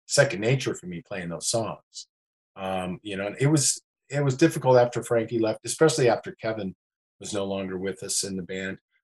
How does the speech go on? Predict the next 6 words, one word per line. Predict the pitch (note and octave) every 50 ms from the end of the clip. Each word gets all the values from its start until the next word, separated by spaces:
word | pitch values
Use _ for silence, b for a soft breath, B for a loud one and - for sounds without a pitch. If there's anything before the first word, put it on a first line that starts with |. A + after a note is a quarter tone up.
| _ -
I | A2+ C3
actually, | D3 D3 D3 - A#2+ A2+ G#2 G2 F2+ _ _ _ _ _ _ _ -
um, | - G2+ F#2+ F#2+ F#2 F2+ F#2 - _ _ _
in | - G#2+ G2+ - -
eighty, | A2+ A#2 A#2 A#2 A2 G#2+ G2+ G2+ G2+
uh, | F#2+ F#2+ F#2+ F#2+ F#2 F2+